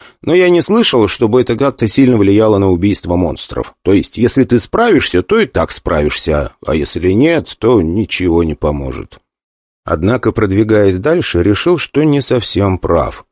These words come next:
Это у меня была уверенность, потому что я сам стал гораздо сильнее. Монстров второго, третьего уровня я уже мог рвать руками, раны на моём теле могли излечить сферы,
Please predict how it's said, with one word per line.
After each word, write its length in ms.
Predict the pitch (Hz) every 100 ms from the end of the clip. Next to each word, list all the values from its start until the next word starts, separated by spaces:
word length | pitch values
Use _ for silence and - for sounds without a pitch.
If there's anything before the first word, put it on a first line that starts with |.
| _ _ _
Это 300 | - 117 -
у 80 | 139
меня 340 | 147 170 185
была 240 | 117 101 95
уверенность, 640 | 95 95 85 80 76 -
потому 340 | 95 - 104 117
что 160 | -
я 160 | 117 117
сам 260 | - 147
стал 280 | 95 92 85
гораздо 400 | 85 85 80 78
сильнее. 640 | 78 98 85 87 71 57 - _ _ _ 123
Монстров 440 | 143 - 139 123
второго, 360 | - 131 147 123
третьего 460 | 131 143 123 131
уровня 480 | 139 170 151 113 101
я 160 | 123 143
уже 280 | 131 120
мог 240 | 135 127 -
рвать 360 | 120 131 123
руками, 720 | 123 123 - 131 82 - - _
раны 360 | - 113 139 104
на 120 | 98
моём 320 | 95 101 95
теле 280 | - 165 143
могли 380 | 92 90 139 160
излечить 460 | 107 98 - 135
сферы, 600 | - - 85 82 71 60